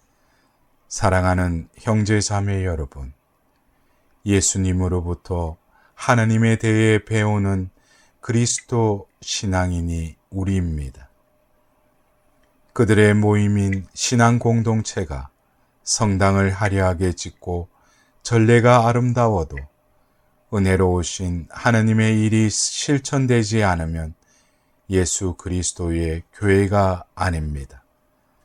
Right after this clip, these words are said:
하나님을 빙자한 높은 사람들이 있고 그들이 군림한다면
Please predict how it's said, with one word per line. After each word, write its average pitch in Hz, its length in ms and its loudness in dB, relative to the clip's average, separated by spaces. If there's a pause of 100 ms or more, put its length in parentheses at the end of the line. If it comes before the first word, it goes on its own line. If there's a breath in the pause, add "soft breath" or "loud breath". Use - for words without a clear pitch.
(720)
하나님을 104 640 2
빙자한 98 760 0
높은 117 400 0
사람들이 113 640 0
있고 71 340 -12 (1000)
그들이 98 440 2
군림한다면 90 1120 -2